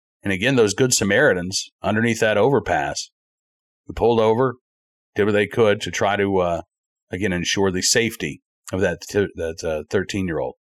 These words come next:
So, Officer Mora and all of those good Samaritans there in O'Fallon, Missouri,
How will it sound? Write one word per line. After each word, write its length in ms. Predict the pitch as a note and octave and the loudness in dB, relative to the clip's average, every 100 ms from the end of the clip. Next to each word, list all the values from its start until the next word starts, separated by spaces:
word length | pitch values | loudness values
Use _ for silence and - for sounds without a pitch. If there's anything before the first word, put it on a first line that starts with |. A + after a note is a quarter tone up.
| _ - _ _ _ _ _ | _ -20 _ _ _ _ _
So, 160 | - E2 | -2 0
Officer 300 | F2+ F2+ G2+ | 0 0 2
Mora 340 | G#2 A2+ B2 - _ - | 4 4 2 -4 _ -12
and 80 | E2+ | -6
all 260 | F#2 A2+ | 0 2
of 80 | G#2+ | 2
those 140 | F2 E2 | 0 -4
good 160 | E2+ | -6
Samaritans 420 | - F2 F2 E2 | -4 -2 -2 -2
there 120 | F2+ F2 | -4 -2
in 60 | |
O'Fallon, 380 | E2 - F2 F2 | -4 -4 -4 -4
Missouri, 460 | E2+ F#2+ F#2 F#2 | -4 -2 -2 -4